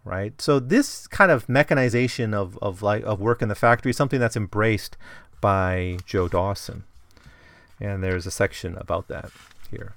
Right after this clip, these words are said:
So, but the lesson here is that Joe Dawson is creative, but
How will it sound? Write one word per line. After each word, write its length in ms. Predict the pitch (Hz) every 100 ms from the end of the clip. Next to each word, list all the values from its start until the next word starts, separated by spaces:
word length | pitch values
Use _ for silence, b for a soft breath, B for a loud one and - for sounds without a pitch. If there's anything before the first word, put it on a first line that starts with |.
| - b b b b
So, 260 | - 175
but 200 | 143 190
the 140 | 190 170
lesson 320 | 226 262 254
here 160 | 156 143
is 80 |
that 160 | 139 120
Joe 140 | 156
Dawson 360 | 143 135 131 120
is 120 | 107
creative, 720 | - - 202 269 120 110 - - -
but 340 | 214 196 110